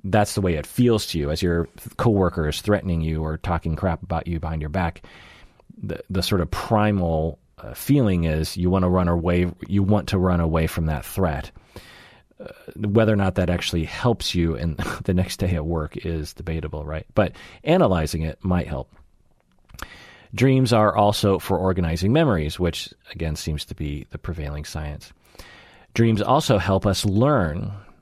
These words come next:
by organizing our memories, which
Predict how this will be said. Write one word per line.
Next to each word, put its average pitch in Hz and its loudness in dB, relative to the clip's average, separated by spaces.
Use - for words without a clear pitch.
by 87 2
organizing 85 0
our 76 -6
memories, 76 -8
which - -6